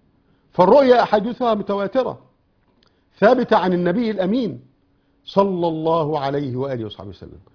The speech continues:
ولكن هؤلاء الجبرية خالفوا في ذلك وأنكروا رؤية المؤمنين لربهم في الدار الآخرة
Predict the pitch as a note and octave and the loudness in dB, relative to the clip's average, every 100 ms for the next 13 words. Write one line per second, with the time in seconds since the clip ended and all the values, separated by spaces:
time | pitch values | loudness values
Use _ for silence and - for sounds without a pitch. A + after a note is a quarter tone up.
0 | - B2 C3 F3 E3 E3 F#3 C#3 D3 G#3 | -8 -4 -2 -2 -2 -4 -6 -6 -8 -8
1 | G#3 - _ _ _ _ _ _ - B3+ | -10 -16 _ _ _ _ _ _ 2 4
2 | B3+ B3+ C4+ A#3+ G#3 A#3 D3+ - _ _ | 4 0 -4 -2 2 2 0 -6 _ _
3 | _ _ - D#3+ G3 E3+ A#3 B3 E3 G#2+ | _ _ -4 -2 0 0 2 2 0 -6
4 | _ _ _ - F3+ A3+ F3+ C#3 D3 B2+ | _ _ _ -2 0 0 -2 -4 -4 -6
5 | A#2+ A#2+ A#2+ A#2+ D3+ F3+ A#2+ A#2+ C3 C#3+ | -6 -8 -8 -8 -6 -6 -6 -6 -6 -4
6 | C#3+ C3 F#3+ A3+ B3 G#3+ - _ _ _ | -4 -2 0 0 0 -4 -12 _ _ _
7 | _ - A#2+ C#3 C3+ G#2 - E2 - - | _ -10 -6 -4 -4 -4 -14 -18 -20 -20